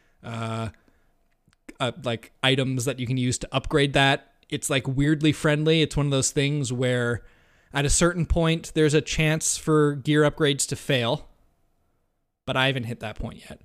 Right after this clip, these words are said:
But when you do, it's like, oh, you build up an immunity chance, A. And B, there's this weir-, weir-, weirdly friendly thing where once you start getting into dropping, um,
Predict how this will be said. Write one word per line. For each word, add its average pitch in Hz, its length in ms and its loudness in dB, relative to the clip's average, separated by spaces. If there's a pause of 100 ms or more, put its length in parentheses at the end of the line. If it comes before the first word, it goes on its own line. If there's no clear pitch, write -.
(140)
But 147 120 0
when 156 160 2
you 151 100 2
do, 196 340 4
it's 139 160 -2
like, 143 220 0
oh, 170 100 2
you 131 160 -2
build 139 240 0
up 139 160 -2
an 131 80 -2
immunity 127 420 -4
chance, - 460 -10 (420)
A. 120 320 -2 (560)
And 147 220 -2
B, 240 460 2 (240)
there's 202 160 4
this 208 160 2
weir-, 240 300 0
weir-, 240 280 -2 (140)
weirdly 262 400 0
friendly 226 400 4
thing 175 400 2
where 139 100 2
once 160 260 0
you 233 80 0
start 202 300 2
getting 160 300 2
into 156 240 0
dropping, 135 800 0 (220)
um, 113 580 -4